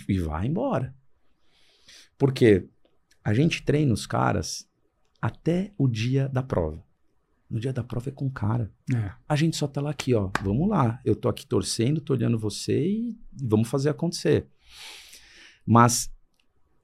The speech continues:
Speaker 1: assim, é, é o que eu falo. Toda essa dependência que, às vezes, um atleta iniciante tem do treinador, que é natural, não,
Speaker 2: Sim.
Speaker 1: não tem problema, é super natural, mas, às vezes, ele não se dá conta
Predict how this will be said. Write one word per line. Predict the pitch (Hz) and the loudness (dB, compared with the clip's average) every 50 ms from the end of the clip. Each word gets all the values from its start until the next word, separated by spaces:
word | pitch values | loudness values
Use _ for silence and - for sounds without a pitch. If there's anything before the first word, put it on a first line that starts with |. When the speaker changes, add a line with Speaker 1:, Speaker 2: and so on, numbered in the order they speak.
| _ _ _ _ _ _ - | _ _ _ _ _ _ -4
Speaker 1:
assim, | 113 110 - - 131 120 107 104 - - 101 - - | -2 -2 2 4 4 4 4 4 0 -2 -6 -2 -2
é, | 117 - - | -2 0 4
é | 123 | 4
o | 120 123 | 4 4
que | 123 - | 4 2
eu | 151 | 0
falo. | 135 - - 117 104 98 92 90 - - _ - - - _ _ _ _ _ _ _ _ _ _ _ _ _ _ _ _ _ _ | 2 4 6 6 6 6 6 2 -2 -6 _ -20 -20 -20 _ _ _ _ _ _ _ _ _ _ _ _ _ _ _ _ _ _
Toda | - 175 180 196 | 2 4 4 4
essa | 202 202 - - 151 | 2 2 2 0 0
dependência | 117 120 139 135 - 156 135 117 107 98 95 98 110 139 160 147 - - - 101 87 - - _ _ _ _ _ _ _ _ _ _ _ _ _ _ _ | 2 2 0 2 2 2 4 4 4 4 4 2 2 2 2 0 -2 -4 -4 -4 -4 -6 -10 _ _ _ _ _ _ _ _ _ _ _ _ _ _ _
que, | - - - 113 | -12 -2 2 2
às | 104 98 98 | 2 4 4
vezes, | 107 107 101 | 4 4 4
um | 113 110 107 | 2 2 0
atleta | 101 101 107 101 98 - | 0 2 2 0 2 2
iniciante | 104 101 98 - - 101 98 - - | 0 0 0 0 -2 -2 -2 -2 -2
tem | - 104 98 90 | 0 2 2 4
do | 90 110 127 | 4 4 4
treinador, | 131 - - 110 104 95 92 87 87 113 127 127 131 | 4 2 0 0 2 2 0 0 2 4 4 4 2
que | - - - | 0 0 2
é | 330 | 2
natural, | 294 165 123 135 - 101 90 85 80 85 101 139 151 - - - - | 4 2 0 2 2 2 2 4 2 2 2 2 0 -2 -8 -6 -2
não, | 98 92 90 95 110 | 0 2 2 2 2
Speaker 2:
Sim. | 107 | 2
Speaker 1:
não | 95 90 87 | 2 2 2
tem | 85 - 87 80 | 0 0 -2 -2
problema, | - - 82 85 101 110 101 | -2 -2 0 2 2 2 2
é | |
super | 92 - - 135 135 127 120 104 | 0 0 0 0 2 2 2 0
natural, | 98 92 - - 98 90 95 110 131 151 135 - - - - - - - - - - - _ - - | 0 -2 -2 -2 -2 0 2 2 2 0 -2 -6 -12 -20 -20 -20 -20 -20 -20 -20 -20 -20 _ -6 0
mas, | 117 120 123 220 131 | 4 4 6 6 6
às | 117 110 | 4 4
vezes, | 127 131 127 | 4 2 2
ele | 135 127 123 | 4 4 6
não | 123 131 170 214 | 6 4 4 4
se | - - - 156 | 2 -2 0 2
dá | 131 120 110 | 2 2 2
conta | - - 117 117 147 165 156 - 107 90 82 | 0 -2 -2 0 0 0 0 -2 -2 -4 -4